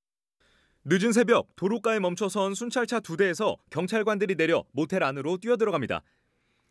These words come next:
십 분 뒤 이십 대 남성 두 명을 붙잡아 차에 태웁니다. 이들은 랜덤 채팅에서 만난 다른 이십 대 남성을 폭행하고 돈을 뺐다 특수강도 혐의로 긴급 체포됐습니다.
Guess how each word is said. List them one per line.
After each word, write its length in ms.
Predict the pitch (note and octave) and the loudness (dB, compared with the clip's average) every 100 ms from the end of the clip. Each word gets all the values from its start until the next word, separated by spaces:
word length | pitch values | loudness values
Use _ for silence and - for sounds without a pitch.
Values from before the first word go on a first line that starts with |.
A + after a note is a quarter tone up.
| _ _ | _ _
십 160 | - A3 | -10 -4
분 160 | C4 | -2
뒤 200 | G#3+ G3 - _ | 0 -2 -4 _
이십 260 | D3+ F3 B3+ | -8 -6 -2
대 120 | A#3+ | 0
남성 360 | F#3+ E3+ G3 F#3+ | 0 0 -2 -2
두 120 | E3 | 0
명을 240 | F#3+ G#3+ F3+ | 2 2 0
붙잡아 480 | F3 F#3 E3 E3 | 0 0 4 2
차에 260 | G2+ A3+ A3+ | 2 0 0
태웁니다. 460 | A#3 A#3+ D#3 F#2+ D#2+ _ _ _ _ _ _ _ _ _ _ - - - - | 0 0 0 -2 -4 _ _ _ _ _ _ _ _ _ _ -20 -20 -20 -8
이들은 440 | E3+ A3 A#3+ A2 | -2 2 2 0
랜덤 320 | G2 E3+ A#3+ A#3 | 0 2 2 0
채팅에서 460 | A#3+ A#3 A3 A3+ | -4 0 0 2
만난 400 | F3+ E3+ F3+ F#3 | 2 2 2 2
다른 320 | C#3+ E3 G3 | 0 0 0
이십 180 | E3 F3+ | -2 -4
대 80 | A3 | -2
남성을 460 | F#3 E3 F3 F3+ - | -2 0 0 0 0
폭행하고 600 | A3 - A#3 G3 D#3+ F#3+ G3 | -8 -2 0 0 2 2 2
돈을 260 | F#3 G#3+ | 2 2
뺐다 340 | G3 - F#3 - - - | 0 0 0 0 -18 -10
특수강도 560 | A#3+ - A#3 A3 G3+ | -8 -4 -2 0 0
혐의로 320 | G3+ F3+ E3+ F#3+ | 0 2 2 2
긴급 340 | F#3+ G3 G#3+ | 2 0 0
체포됐습니다. 640 | A3 G#3+ F#3 D#3 G#2 D#2+ | -2 -2 -4 -4 -6 -6